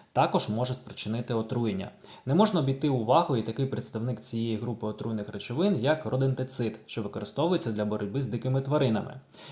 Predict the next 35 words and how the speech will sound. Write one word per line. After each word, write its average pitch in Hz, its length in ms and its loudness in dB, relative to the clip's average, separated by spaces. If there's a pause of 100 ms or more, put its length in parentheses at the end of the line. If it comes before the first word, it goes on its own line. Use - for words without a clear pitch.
(100)
Підозра 185 400 6
може 147 240 2
пасти 143 400 4
і 110 100 -2
на 123 100 0
деякі 131 320 0
засоби 120 440 4
в 113 80 0
альтернативній 127 640 2
медицині, 107 640 0 (280)
наприклад, 165 500 2
отримані 135 420 0
з 113 80 -2
абрикосових 113 560 -4
кісточок. 127 560 -2 (320)
Ну 139 100 2
і, 143 40 2
звісно, 190 640 2 (180)
ціаніди 135 440 2
можуть 117 300 2
бути 107 200 -4
використані 104 420 -4
у 101 300 -2
якості 101 440 -4 (100)
хімічної 101 540 -6
зброї 151 360 4
під - 180 -4
час 104 140 -2
терористичних 104 720 -4 (120)
актів 139 320 0 (120)
та 165 80 -6
під - 160 -6
час 107 260 -2
бойових 98 400 -4
дій. 92 300 -10